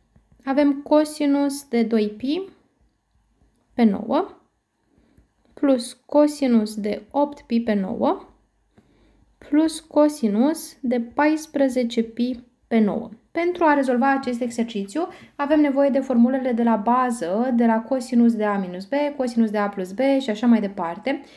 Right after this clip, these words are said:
Așa că haideți să le scriem și să ne dăm seama împreună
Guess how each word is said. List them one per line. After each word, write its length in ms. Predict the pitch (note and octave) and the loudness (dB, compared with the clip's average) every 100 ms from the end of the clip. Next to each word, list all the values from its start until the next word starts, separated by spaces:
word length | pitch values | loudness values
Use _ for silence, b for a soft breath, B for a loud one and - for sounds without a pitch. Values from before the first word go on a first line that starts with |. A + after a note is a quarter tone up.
| B B | B B
Așa 320 | C4 D4 D4 | -6 -2 -2
că 240 | D4 C#4 C#4 | 2 0 2
haideți 320 | D4 E4 E4 | 0 0 -2
să 60 | C4+ | 0
le 80 | A#3 | 0
scriem 460 | A#3 G3+ G3+ D4 | 0 -2 0 -2
și 160 | D4 C#4 | -4 -8
să 160 | D#4+ | -4
ne 100 | D#4 | -2
dăm 140 | D4 C4+ | 0 0
seama 300 | C4+ C4 B3+ | 0 0 2
împreună 580 | A#3 A3 A3 C4 C4 | 2 0 0 2 0